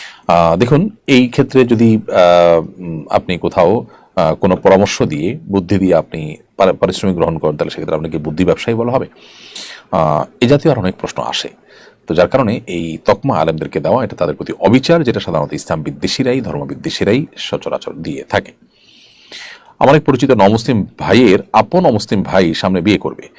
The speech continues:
নমুসলিম ভাইটি কি তার আপন ভাইয়ের বিয়েতে যেতে পারবেন? বিয়ের আনুষঙ্গিক কাজ যদি তার বাবা মা, ভাইয়েরা তাকে করতে বলে, সেক্ষেত্রে তার করণীয় কি? আহ, প্রথম কথা হলো যে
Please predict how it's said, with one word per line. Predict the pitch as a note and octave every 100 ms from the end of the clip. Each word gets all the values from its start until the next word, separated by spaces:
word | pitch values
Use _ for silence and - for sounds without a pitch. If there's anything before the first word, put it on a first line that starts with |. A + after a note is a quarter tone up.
| - _ -
নমুসলিম | A#2 C#3+ E3+
ভাইটি | A#2 A2+ B2
কি | A2 A2+
তার | F#2+ F#2
আপন | - - A2
ভাইয়ের | F#2+ F#2+ G2
বিয়েতে | D#2+ - -
যেতে | F#2+ -
পারবেন? | - G2+ B2 - _ _ _ _ _ _ -
বিয়ের | D#3+
আনুষঙ্গিক | C#3+ C3+ D3 D3 C#3+
কাজ | G2+ G#2+ G#2 - _ -
যদি | F#2+ F#2 G#2+ F2+
তার | - D#2+
বাবা | D2+ F2 F#2+
মা, | G#2 F2+ C#3+ - _ _ _ -
ভাইয়েরা | - G2+ G#2+ G2 A#2+ - _ _ -
তাকে | F2 E2+
করতে | - C#3+ A#2
বলে, | D2 C#2+
সেক্ষেত্রে | - G#2 G2
তার | -
করণীয় | - - - -
কি? | - - - - - - - - -
আহ, | E2+ D2+
প্রথম | - C#3 G3
কথা | F#3+ E3
হলো | F3
যে | A2+ F2